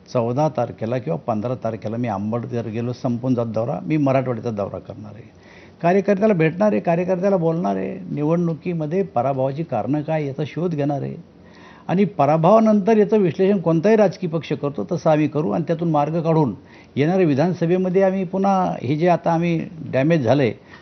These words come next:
ते डॅमेज कंट्रोल करून पुन्हा आम्ही आमच्या जागा निवडून आणू. असं नाही की आमचा आता पराभव झाला म्हणजे आम्ही उद्या पराभूत होणार आहे. आम्ही या राज्यामध्ये पुन्हा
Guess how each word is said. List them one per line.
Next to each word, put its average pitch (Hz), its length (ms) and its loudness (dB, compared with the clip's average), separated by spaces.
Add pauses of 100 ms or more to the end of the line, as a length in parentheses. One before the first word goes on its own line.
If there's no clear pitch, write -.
ते 165 60 2
डॅमेज 139 360 2
कंट्रोल 170 320 0
करून 180 240 2
पुन्हा 131 340 2
आम्ही 226 180 6
आमच्या 220 280 4
जागा 214 220 4
निवडून 214 220 4
आणू. 220 340 2
असं 170 220 0
नाही 247 180 2
की 226 80 0
आमचा 214 280 4
आता 196 160 2
पराभव 175 320 4
झाला 143 160 4
म्हणजे 151 140 2
आम्ही 147 200 2
उद्या 147 240 2
पराभूत 131 380 0
होणार 107 260 0
आहे. - 320 -12 (500)
आम्ही 170 300 4
या 196 420 6
राज्यामध्ये 160 760 4
पुन्हा 165 440 4